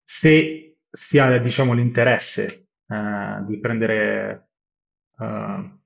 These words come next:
diciamo, la posizione di P M, di product manager in un'azienda, o, eh, la strada più facile, secondo me, è quella di trovare, come dicevo, una persona che già lo fa e quindi capire come si fa,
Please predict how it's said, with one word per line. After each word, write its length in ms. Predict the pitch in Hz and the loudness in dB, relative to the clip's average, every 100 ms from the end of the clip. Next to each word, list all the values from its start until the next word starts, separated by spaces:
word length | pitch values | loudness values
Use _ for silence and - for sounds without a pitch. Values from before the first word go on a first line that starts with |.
| _ _ _ | _ _ _
diciamo, 280 | - 110 | -8 -6
la 100 | 104 | -4
posizione 400 | 104 113 101 123 | -4 -4 0 0
di 80 | 107 | 0
P 120 | 101 117 | 0 2
M, 300 | 113 113 104 | 2 2 -2
di 100 | 104 | -4
product 260 | 113 110 | -4 -2
manager 380 | 110 110 104 110 | -2 -2 -2 -2
in 80 | 117 | -2
un'azienda, 760 | 113 107 107 107 101 113 - _ _ _ _ _ _ _ _ _ _ - | -4 -6 -4 -4 -4 -8 -10 _ _ _ _ _ _ _ _ _ _ 6
o, 400 | 175 196 196 - | 8 8 2 -2
eh, 840 | 127 117 113 107 107 110 110 - - | 0 2 2 2 0 -2 -6 -8 -4
la 140 | 127 | -2
strada 280 | - 147 139 | 4 4 6
più 120 | 139 | 4
facile, 420 | - 151 151 139 | 4 4 4 0
secondo 340 | 127 123 120 123 | 0 2 2 2
me, 80 | |
è 40 | 123 | 4
quella 220 | 123 117 | 4 2
di 320 | 110 107 104 | 0 -2 -4
trovare, 340 | 104 110 113 113 | -2 0 0 0
come 120 | 113 | -4
dicevo, 460 | 104 117 110 107 | -2 -2 0 2
una 180 | 110 110 | 0 -2
persona 340 | 110 107 - 110 | -4 -6 -6 -6
che 140 | 113 | -6
già 160 | 101 113 | 0 0
lo 100 | 107 | 0
fa 260 | - 135 - _ _ _ _ _ _ _ _ _ _ _ | -2 -6 -8 _ _ _ _ _ _ _ _ _ _ _
e 100 | 123 | -6
quindi 380 | - 117 110 107 | 0 2 2 2
capire 400 | 117 101 117 107 | -2 0 2 2
come 240 | - 131 | 2 2
si 140 | 104 - | 2 -4
fa, 320 | - 113 | -2 -4